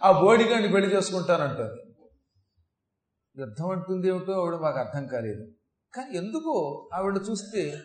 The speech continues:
కొంత భీతి కూడా కలుగుతోంది. ప్రీతి, భీతి రెండూ కలిగించే రూపం ఆవిడది. మహారాజా, నువ్వే ఆలోచించు బాగా. ఆవిడ నిజంగా శక్తివంతురాలు కాకపోతే,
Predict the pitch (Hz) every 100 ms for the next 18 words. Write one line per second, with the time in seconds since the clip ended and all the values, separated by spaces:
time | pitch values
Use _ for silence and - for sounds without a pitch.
0 | - 214 208 165 113 - 247 233 277 220
1 | 185 180 151 139 143 123 104 101 - _
2 | _ _ _ _ _ 196 196 208 226 214
3 | 262 285 - - - _ 117 110 175 208
4 | 202 233 254 233 - - 143 214 262 277
5 | 214 196 185 170 180 147 143 147 131 113
6 | 110 107 - _ _ _ 123 131 156 156
7 | 175 139 143 190 147 151 151 135 131 127
8 | 127 104 - _ _ _ _ - 139 156
9 | 143 135 190 214 - 180 - 202 208 208
10 | 208 196 180 151 151 151 151 143 143 143